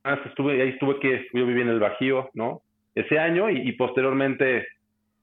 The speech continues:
pues, la verdad también quería regresarme a la Ciudad de México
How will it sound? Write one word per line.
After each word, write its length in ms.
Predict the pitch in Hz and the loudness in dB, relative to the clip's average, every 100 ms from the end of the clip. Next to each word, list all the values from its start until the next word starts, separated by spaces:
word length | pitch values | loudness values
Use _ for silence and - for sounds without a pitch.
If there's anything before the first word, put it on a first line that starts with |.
| _ _ _ _ _ _ _ _ | _ _ _ _ _ _ _ _
pues, 100 | 127 | 0
la 60 | |
verdad 220 | 127 147 - | 2 2 2
también 240 | 127 131 | 0 2
quería 180 | 139 135 | 2 2
regresarme 560 | 139 120 104 127 131 | 2 2 2 0 2
a 40 | 120 | 2
la 180 | 107 - | 2 2
Ciudad 180 | 120 | 0
de 80 | 123 | 2
México 600 | 135 139 - - 127 175 | 0 -2 -6 -4 -2 -2